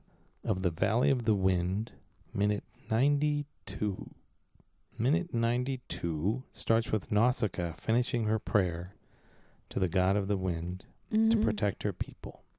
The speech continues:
Speaker 1: And it ends with Kushana saying, "She'd really like a chance to talk with Nausicaa," or she really wanted to talk with Nausicaa. I have a question about that a little bit later.
Speaker 2: Mm-hmm. Right.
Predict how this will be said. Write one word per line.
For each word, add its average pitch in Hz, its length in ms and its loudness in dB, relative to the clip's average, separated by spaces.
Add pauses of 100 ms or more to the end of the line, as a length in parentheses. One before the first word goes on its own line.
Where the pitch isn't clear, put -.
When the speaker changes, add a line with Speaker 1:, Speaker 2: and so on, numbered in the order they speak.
(680)
Speaker 1:
And 104 100 0
it 92 200 -2
ends 117 400 4
with 90 520 2
Kushana 101 840 0
saying, 90 800 0 (720)
"She'd 110 380 -8
really 107 340 2
like 101 260 2
a 101 60 2
chance 95 440 -2
to - 100 -8
talk 92 360 -2
with 92 220 -8
Nausicaa," 90 680 -8 (400)
or 90 200 -4
she - 260 -6
really 95 300 -2
wanted 92 640 -2 (520)
to - 140 -8
talk 110 420 -6
with 117 100 -4 (120)
Nausicaa. 110 420 -6
I - 540 -10
have 123 40 -14
a - 140 -14
question - 300 -10
about - 220 -16
that - 180 -8
a - 80 -20
little - 180 -14
bit - 120 -12
later. - 240 -20 (220)
Speaker 2:
Mm-hmm. 226 320 6 (240)
Right. 202 380 2